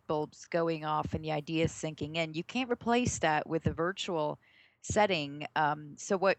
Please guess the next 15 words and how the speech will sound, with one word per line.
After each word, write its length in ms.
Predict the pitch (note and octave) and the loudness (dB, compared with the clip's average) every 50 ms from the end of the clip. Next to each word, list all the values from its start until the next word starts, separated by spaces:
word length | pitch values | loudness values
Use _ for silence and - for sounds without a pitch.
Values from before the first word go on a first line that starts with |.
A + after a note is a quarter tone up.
| - | 2
what 220 | - F3 F#3+ - - | 0 -2 0 0 0
concerns 680 | - G#3 F#3 - - - C4+ C#4+ F4 G4+ F#4 C4 F#3+ | -2 -2 -2 -2 -2 0 0 0 0 -2 -6 -8 -8
me 380 | E3 D3+ D3 C#3 C#3 C#3+ B2+ B2+ | -8 -6 -4 -4 -2 -2 0 2
is 220 | C#3+ D3 C#3+ - | 2 2 0 0
that, 380 | - D#3 D#3 D3 C#3+ C#3 B2+ - _ - - - - - | 0 2 4 4 4 4 2 0 _ -4 -4 -4 -2 -2
um, 380 | D#3+ D#3 D3+ E3 D#3 C#3+ C#3 C#3 - _ _ _ _ _ _ _ - - - | -2 0 0 -2 -4 -6 -10 -14 -18 _ _ _ _ _ _ _ -20 -14 -6
you 140 | - A3 G#3 | 0 4 4
also 280 | G3 G3+ A3+ - - A3+ | 6 4 4 2 -4 -4
can't 220 | - A3+ G3 - | -4 -4 -4 -4
replace 420 | E3+ - - - E3+ E3+ D#3+ - | -6 -6 -4 -4 -4 -4 -2 -4
that 360 | - - D3+ D3+ D3 C#3+ - - _ _ _ | -2 -2 0 0 -2 -2 -4 -6 _ _ _
for 500 | - E3 D#3+ D#3 E3 D#3+ D#3+ D#3 - - - | -8 -6 -4 -2 0 0 0 0 -2 -2 -4
a 60 | - | -4
conference. 680 | - - G3 G#3 A#3+ B3+ - - - D3 - - - - | 0 2 4 4 4 2 0 -4 -6 -6 -6 -6 -12 -8
However, 720 | - - F3 E3+ E3+ F#3+ F#3 E3+ - D3+ D3 D3 D3 | -2 0 2 4 6 6 4 4 2 -2 -6 -6 -8